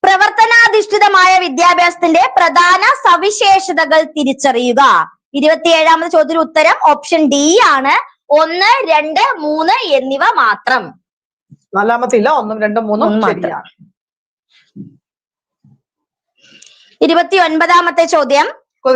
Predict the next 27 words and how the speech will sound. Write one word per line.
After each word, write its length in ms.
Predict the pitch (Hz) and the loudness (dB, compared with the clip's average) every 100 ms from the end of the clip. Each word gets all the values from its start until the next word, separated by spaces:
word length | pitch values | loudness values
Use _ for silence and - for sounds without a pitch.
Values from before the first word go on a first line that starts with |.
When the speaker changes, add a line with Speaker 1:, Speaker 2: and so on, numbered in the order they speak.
| 254 | 0
Speaker 2:
ആൻസർ 360 | 262 285 285 339 | -2 -4 -4 -4
കീ 160 | 339 | -2
ലഭിക്കാനായിട്ട് 720 | 349 311 294 302 330 330 330 | 0 0 0 0 -2 -2 -2
അത് 120 | 320 285 | -4 -4
ലിങ്കിൽ 260 | 285 294 | -4 -4
കയറി 220 | 302 311 330 | 0 -2 -2
ജോയിൻ 360 | 294 277 294 | -2 -2 -4
ചെയ്തോളൂ 320 | 302 285 254 | -4 0 0
കേട്ടോ. 180 | 262 262 | 0 0
ആൻസർ 360 | 285 233 233 269 | -2 -2 -6 -10
കീ 140 | 277 | -2
ലഭിക്കും, 380 | 277 240 240 320 | -2 0 -2 -2
പി 120 | 285 | 0
ഡി 80 | 240 | -2
എഫ് 160 | 240 247 | 0 -2
ആയിട്ട് 200 | 247 240 | 0 -2
ലഭിക്കുന്നതാണ്. 460 | 202 214 208 185 | -2 -4 -2 0
Speaker 1:
കഴിവ് 440 | 370 381 403 466 508 427 | 2 0 0 2 2 2
വർദ്ധിക്കുന്നതിന് 840 | 381 392 403 392 370 359 415 - | 2 0 -2 -2 -2 -2 -2 0
അനുസൃതമായി 1000 | 330 349 349 381 403 370 320 294 370 622 - | -2 -2 -4 0 0 2 2 2 0 -2 0
പഠനത്തിനുള്ള 880 | 339 320 - 466 466 440 359 349 370 - | 0 0 -2 -2 -2 0 0 0 0 0
പിന്തുണ 480 | 370 370 403 403 359 311 208 _ - | 2 2 2 2 0 0 -2 _ -2
ക്രമേണ 520 | 330 330 403 330 294 392 - _ _ | 0 0 0 0 0 -2 -4 _ _
പിൻവലിക്കുന്ന 920 | 381 392 453 453 381 311 349 330 370 - | -2 0 0 0 0 -2 -2 0 0 2
പ്രക്രിയ 500 | 330 330 320 311 320 403 | 0 0 -2 2 2 2
ആണ്. 560 | 277 240 226 294 254 175 _ _ _ | 2 0 0 -2 -2 -6 _ _ _
ഇരുപത്തിയെട്ട് 840 | 277 302 330 339 339 311 320 359 | -2 2 0 0 2 2 2 0